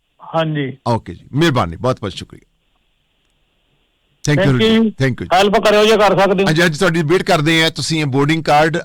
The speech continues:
Speaker 2: ਅਤੇ ਆਪਣਾ ਜਿਹੜਾ ਤੁਹਾਡਾ, ਅ, ਹੈਂਡ ਬੈਗ ਹੈ, ਜਿਹੜਾ ਕਿ ਤੁਸੀਂ, ਅ, ਛੋਟੇ, ਤੁਹਾਡਾ ਟਰੱਕ ਬਹੁਤ ਛੋਟਾ ਸੀਗਾ, ਅ, ਮਤਲਬ ਕੁਝ ਥੋੜੇ ਦਿਨਾਂ ਲਈ ਚੱਲੇ ਸੀ ਪੰਜਾਬ?
Speaker 1: ਨਹੀਂ ਜੀ, ਮੈਂ ਆਉਣਾ ਸੀ ਅਪ੍ਰੈਲ ਵਿੱਚ।
Speaker 2: ਹਾਂਜੀ?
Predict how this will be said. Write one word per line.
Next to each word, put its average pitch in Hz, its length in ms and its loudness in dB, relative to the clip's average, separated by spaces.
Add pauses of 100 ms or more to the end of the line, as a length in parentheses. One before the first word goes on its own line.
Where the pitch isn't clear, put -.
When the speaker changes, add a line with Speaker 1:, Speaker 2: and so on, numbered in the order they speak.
Speaker 2:
ਅਤੇ 135 180 -4
ਆਪਣਾ 113 420 -2
ਜਿਹੜਾ 113 200 -4
ਤੁਹਾਡਾ, 101 540 -4 (500)
ਅ, - 20 -2
ਹੈਂਡ 135 280 -2
ਬੈਗ 147 240 0
ਹੈ, 151 80 0
ਜਿਹੜਾ 156 160 -2
ਕਿ 156 120 -12
ਤੁਸੀਂ, 139 400 -6
ਅ, - 520 -4 (160)
ਛੋਟੇ, 208 500 0
ਤੁਹਾਡਾ 185 300 -2
ਟਰੱਕ 170 220 -2
ਬਹੁਤ 180 200 0
ਛੋਟਾ 170 320 -4
ਸੀਗਾ, 233 340 -4
ਅ, 170 300 -2
ਮਤਲਬ 151 320 -6
ਕੁਝ 147 320 -8
ਥੋੜੇ 175 220 -4
ਦਿਨਾਂ 160 220 -4
ਲਈ 226 80 -6
ਚੱਲੇ 214 220 -4
ਸੀ 202 120 -10
ਪੰਜਾਬ? 180 440 0 (380)
Speaker 1:
ਨਹੀਂ 233 260 2
ਜੀ, 220 140 4
ਮੈਂ 202 260 4
ਆਉਣਾ 208 220 0
ਸੀ 196 240 4
ਅਪ੍ਰੈਲ 160 320 -2
ਵਿੱਚ। 139 200 -4 (680)
Speaker 2:
ਹਾਂਜੀ? 175 200 -8